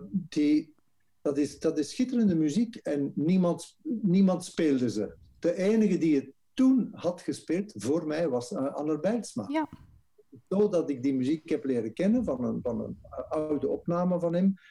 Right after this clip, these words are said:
Speaker 1: ben ik zelf op zoek gegaan. Ik heb dus inderdaad naar, naar Parijs, speciaal op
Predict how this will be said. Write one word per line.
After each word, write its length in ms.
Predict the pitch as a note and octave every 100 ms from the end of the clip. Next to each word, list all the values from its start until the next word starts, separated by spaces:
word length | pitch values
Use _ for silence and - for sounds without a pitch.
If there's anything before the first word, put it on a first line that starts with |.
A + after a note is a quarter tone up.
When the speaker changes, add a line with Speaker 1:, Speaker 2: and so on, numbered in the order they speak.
| _
Speaker 1:
ben 240 | - C3 C#3
ik 120 | C3+
zelf 240 | D#3 E3+
op 240 | E3+ C3 -
zoek 220 | F#3+ -
gegaan. 500 | F#3+ F3 G#3+ C4 C4 _ _ _ _ _
Ik 180 | C3+ -
heb 180 | C#3 C#3+
dus 120 | C3+ -
inderdaad 600 | C3 A#2+ G#2 A#2 E3+ F#3+
naar, 360 | C#3+ B2 A#2+
naar 140 | A#2+ G#2+
Parijs, 580 | A#2 A#2+ E3+ F3 -
speciaal 440 | - - - E3 D#3+
op 240 | - -